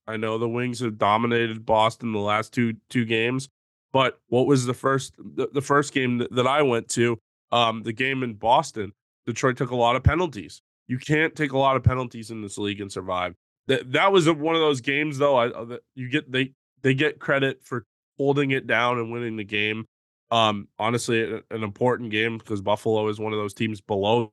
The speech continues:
them. Um, but yeah, I mean, that's, that's kind of what my opinion is on that Buffalo game.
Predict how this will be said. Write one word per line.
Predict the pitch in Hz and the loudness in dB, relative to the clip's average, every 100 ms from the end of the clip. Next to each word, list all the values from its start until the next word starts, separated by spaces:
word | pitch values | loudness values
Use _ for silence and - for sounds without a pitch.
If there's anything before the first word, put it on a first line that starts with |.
| - | -10
them. | 98 98 107 _ - 120 - _ _ _ _ _ - | -10 -10 -14 _ -16 -16 -16 _ _ _ _ _ -4
Um, | 101 98 98 95 _ _ _ | -2 -2 -4 -10 _ _ _
but | 120 120 | 0 2
yeah, | 135 165 98 | 2 0 -4
I | 107 | -8
mean, | 113 113 | -6 -4
that's, | 120 135 | -4 -4
that's | - 120 139 | -2 0 0
kind | 151 147 | 2 2
of | 143 | 2
what | 120 120 120 127 - | 0 -4 0 0 0
my | 113 131 | -2 0
opinion | 127 131 127 127 123 | 0 -2 -6 -6 -6
is | 127 110 | -6 -2
on | 113 | -2
that | 117 113 | -2 -4
Buffalo | 113 120 - - | 0 -2 -2 -8
game. | 104 113 113 117 | -4 -4 -4 -8